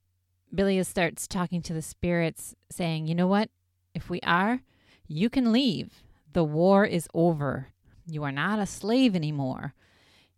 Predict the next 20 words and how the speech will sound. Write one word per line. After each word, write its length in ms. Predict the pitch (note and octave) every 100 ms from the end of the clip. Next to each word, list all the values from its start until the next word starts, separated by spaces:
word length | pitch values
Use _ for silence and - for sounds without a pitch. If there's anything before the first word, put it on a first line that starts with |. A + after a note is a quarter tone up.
| _ _ -
So 100 | E3+
he's 100 | E3
trying 260 | - G3 A3+
to 80 |
get 220 | E3+ F3 -
them 240 | D3+ D3
to 140 | -
move 340 | D#3 D#3 E3 D#3
on, 340 | D#3+ D3+ C3+
to 120 | D3 D#3
realize 840 | D#3+ D#3+ D3+ D3 D3 - - - -
they 140 | E3
don't 240 | D#3 D#3 - _ _ -
have 220 | - F3+ -
to 60 |
be 120 | D3+
trapped 340 | C#3+ - B2 -
there 160 | D3 -
anymore. 520 | D3 C#3 C3+ - C3+ _ _ _ -
Then 720 | F3+ E3+ D#3+ D3+ E3+ F3+ G#3